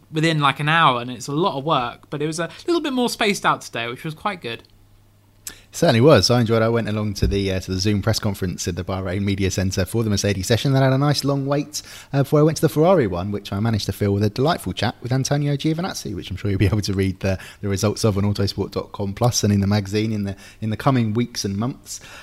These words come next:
Speaker 2: Uh, but yeah, let, let's stay with, uh, George Russell and, uh, his first appearance, uh, as a Mercedes driver, or so, as, I should say as a Mercedes race driver, 'cause of course he has tested extensively for the team in the past.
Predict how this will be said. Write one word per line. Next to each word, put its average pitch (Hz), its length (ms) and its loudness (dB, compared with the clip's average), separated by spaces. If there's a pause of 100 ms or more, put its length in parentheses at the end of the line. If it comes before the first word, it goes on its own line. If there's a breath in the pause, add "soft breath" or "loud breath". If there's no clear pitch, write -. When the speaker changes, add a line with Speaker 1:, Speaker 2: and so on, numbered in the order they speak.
Speaker 2:
Uh, 147 140 0
but 175 160 0
yeah, 170 80 6
let, 170 360 2
let's 170 220 -2
stay 165 220 0
with, 135 260 0
uh, 113 160 0
George 110 260 -2
Russell 104 440 -2
and, 101 320 -2
uh, 98 160 -2
his 98 220 -4
first 104 220 -2
appearance, 98 560 0
uh, 95 40 2 (160)
as 95 160 -6
a 98 40 -8
Mercedes 98 520 -4
driver, 87 340 -6
or 101 100 0
so, 98 120 0
as, 82 180 -2
I 95 140 -4
should - 180 -6
say 87 140 0
as 90 80 -2
a 95 40 0
Mercedes 90 360 0
race 113 200 6
driver, 90 300 -2
'cause - 160 -10
of 175 60 -10
course 85 160 -6
he 92 80 -6
has 90 140 -2
tested - 340 -8
extensively 85 480 -6
for - 100 -12
the 90 80 -6
team 85 240 -6
in 82 80 -4
the 78 60 -8
past. 92 420 -2